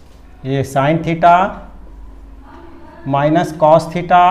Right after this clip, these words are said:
cos theta और sine theta, ठीक ना। तो इसको हल करते हैं।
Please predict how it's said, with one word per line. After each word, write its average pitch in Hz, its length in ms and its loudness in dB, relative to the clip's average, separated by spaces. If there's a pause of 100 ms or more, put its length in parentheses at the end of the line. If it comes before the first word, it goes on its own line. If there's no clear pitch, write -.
(1900)
cos 147 320 4
theta 170 300 4 (1600)
और 143 280 2
sine 131 340 -2
theta, 101 300 -10 (960)
ठीक 240 160 -8
ना। 233 140 -2 (1300)
तो 131 380 -2 (640)
इसको 147 200 -2
हल 151 140 2
करते 151 260 0
हैं। 180 140 0